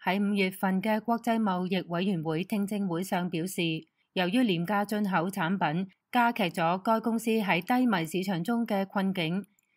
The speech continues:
自二零一八年以嚟，該公司已經將工廠員工人數削減咗一半，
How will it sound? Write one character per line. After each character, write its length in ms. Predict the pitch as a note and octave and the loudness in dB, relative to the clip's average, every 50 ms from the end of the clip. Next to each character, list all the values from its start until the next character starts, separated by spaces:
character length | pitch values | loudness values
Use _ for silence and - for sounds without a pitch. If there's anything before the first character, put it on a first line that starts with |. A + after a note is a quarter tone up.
| _ _ _ | _ _ _
自 100 | - G3+ | 2 2
二 240 | G3 G3 E3+ G3 F#3+ | 2 4 4 2 2
零 180 | F#3 F3 E3+ G3 | 2 2 2 0
一 100 | B3 B3+ | 0 0
八 160 | - G#3 G3 | 2 2 2
年 200 | G3 E3 D#3+ D#3+ | 2 2 -2 -2
以 120 | D#3 E3+ F#3 | -2 0 0
嚟， 300 | F#3 D#3+ D#3 D#3 D3+ - _ _ _ | 0 0 0 -2 -6 -8 _ _ _
該 180 | - B3 B3 B3+ | 0 0 0 2
公 180 | C4+ C4 B3+ | 2 0 0
司 140 | B3 - C4 | 0 0 -2
已 120 | A#3 F#3+ F3 | -2 -2 -2
經 240 | - A#3 A3+ A#3 | -2 -2 0 0
將 300 | G#3 - B3 A3 A3 A3 | 0 0 0 0 0 -2
工 240 | G#3 - A#3 A#3 A#3 | -2 -2 0 0 0
廠 280 | A3+ G#3 F3 D#3 F3 F#3+ | 0 0 0 0 0 0
員 200 | F3+ F3 D#3 D#3+ | 0 -2 -4 -2
工 220 | D#3 A3+ A3+ A3+ G#3+ | -2 -2 -2 -2 -2
人 180 | G3+ F3 D#3 | -2 -2 -2
數 300 | D#3+ - G3 F3+ F3+ F3 | -2 -2 -2 0 0 -2
削 160 | E3+ - G3 F#3 | -2 -2 -4 -2
減 260 | F#3 - D#3 D#3+ F3+ | 0 -2 -2 -2 -2
咗 140 | - E3+ F3 | -2 -4 -2
一 120 | F#3+ G#3 | -2 -4
半， 380 | G#3 - G3 F3 E3+ E3+ F3 | -4 -2 -2 -2 0 -2 -4